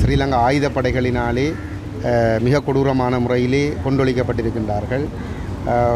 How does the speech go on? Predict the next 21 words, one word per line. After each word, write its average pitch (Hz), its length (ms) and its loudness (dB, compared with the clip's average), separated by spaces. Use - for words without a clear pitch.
உணவு 143 440 2
தடை, 139 260 2
மருந்து 131 300 0
தடை 135 240 0
போன்றவற்றையும் 131 680 2
ஆயுதமாக 131 640 2
பயன்படுத்தி 123 760 0
அந்த 127 240 2
இனப்படுகொலை 131 720 0
அரங்கேற்றப்பட்டிருக்கின்றது. 117 1120 0
அதே 156 380 2
நேரத்திலே, 143 640 2
அம், 123 960 0
இந்த 123 380 2
எண்பத்தி, 143 600 2
அ, 123 280 2
கிட்டத்தட்ட 131 240 0
எழுபத்தொன்பது, 143 540 2
எண்பதாம் 147 340 2
ஆண்டுகளுக்கு 135 500 0
பிற்பாடு 135 560 0